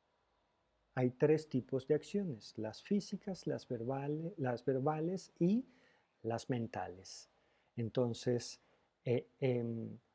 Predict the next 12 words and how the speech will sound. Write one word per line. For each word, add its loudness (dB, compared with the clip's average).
esas 2
acciones -4
desde 2
nuestra -2
conciencia, -2
ujú, -6
están -4
directamente 2
relacionadas -4
con -4
la -10
intención. -6